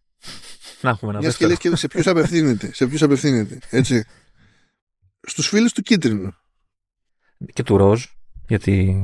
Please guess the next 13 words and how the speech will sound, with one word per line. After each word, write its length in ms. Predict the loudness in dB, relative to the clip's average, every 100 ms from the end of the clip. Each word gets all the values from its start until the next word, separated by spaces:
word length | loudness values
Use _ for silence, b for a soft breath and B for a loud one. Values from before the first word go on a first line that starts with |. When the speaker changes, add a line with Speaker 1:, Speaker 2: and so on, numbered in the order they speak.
| -4 -6 -12 -16 -20 _ _ -20 -6
Speaker 2:
Ο 100 | 0
ροζ 400 | 2 2 0 -4 -16 -12
δεν 300 | -2 0 2
είναι 220 | 2 0
πρωτόγνωρο 560 | -2 -2 0 0 0 0
σε 120 | -2
λάπτοπ. 340 | -2 -6 -16 _ _ _ _ _
Κίτρινο 440 | -2 0 0 -2
το 140 | -2 0
βρίσκεις 280 | 0 -2 2
πιο 120 | 2
δύσκολα, 440 | 2 -2 -10 -14 _
γενικά. 540 | -4 2 4 2 0